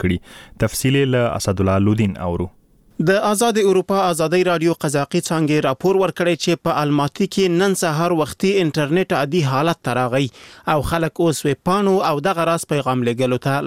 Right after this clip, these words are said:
Speaker 2: لاسرسی لري. دغلته انټرنیټ او د مخابراتو سیستم تېره اونۍ هغه مهال ټکنی او محدود شو چې هیواد شموله اعتراضونه وپارېدل او د همدې انټرنیټي تشې له کبله دا څرک هم نه لګېده چې سیمه کې څه روان دي.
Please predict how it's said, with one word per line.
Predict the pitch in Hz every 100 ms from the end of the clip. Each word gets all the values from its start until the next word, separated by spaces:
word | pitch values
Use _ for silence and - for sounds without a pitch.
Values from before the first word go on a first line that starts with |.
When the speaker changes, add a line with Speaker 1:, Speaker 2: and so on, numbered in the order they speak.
| 135
Speaker 2:
لاسرسی | 120 - 147 147 117 110
لري. | 127 151 - - - - - 208
دغلته | 220 202 196 196
انټرنیټ | 170 165 165 185 175
او | 156
د | 151
مخابراتو | 131 135 147 156 156 -
سیستم | 127 - 156 170
تېره | 160 135
اونۍ | 131 131 113
هغه | 147 151 135
مهال | 143 151 143
ټکنی | 131 147 170 170 131
او | 135 135
محدود | 131 180 -
شو | 208 185
چې | 214 196 - - - 196
هیواد | 190 196 -
شموله | 208 202 196 185
اعتراضونه | - 165 156 190 175 131
وپارېدل | - 123 123 120 123 - -
او | 139
د | 135 127
همدې | 135 147 156
انټرنیټي | 131 143 135 135 170 151
تشې | 160 - 143
له | 139
کبله | 139 196 185 - - - - 156
دا | 214 -
څرک | 185 180 -
هم | 185 175 214
نه | 202
لګېده | 180 196 185 -
چې | 185 -
سیمه | 123 120
کې | 147 151 - -
څه | 165 117
روان | 110 113 120
دي. | 139